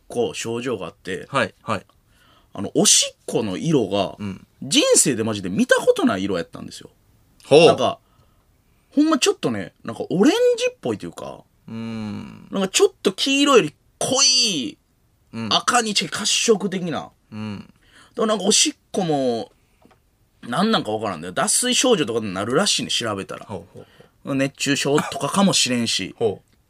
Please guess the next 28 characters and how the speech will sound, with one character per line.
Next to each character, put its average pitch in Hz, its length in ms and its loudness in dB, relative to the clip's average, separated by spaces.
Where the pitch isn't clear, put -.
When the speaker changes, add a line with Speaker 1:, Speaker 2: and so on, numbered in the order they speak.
Speaker 1:
ク 160 120 -2
ー 147 80 4
ラ 117 100 4
ー - 20 -2
消 143 140 -6
し - 140 0
な 131 100 0
が 123 80 2
ら 120 40 0
寝 117 140 -2
て - 80 -14
た 98 100 -4
か 92 80 -6
ら 76 80 -10
風 101 280 -6
邪 98 200 -4
治 - 60 -10
そ 92 100 -6
う 92 60 -8
と - 80 -16
思 - 100 -20
っ - 20 -20
て。 - 160 -20
Speaker 2:
は 92 80 -14
い - 20 -14
は 90 60 -20
い - 40 -20
は - 100 -20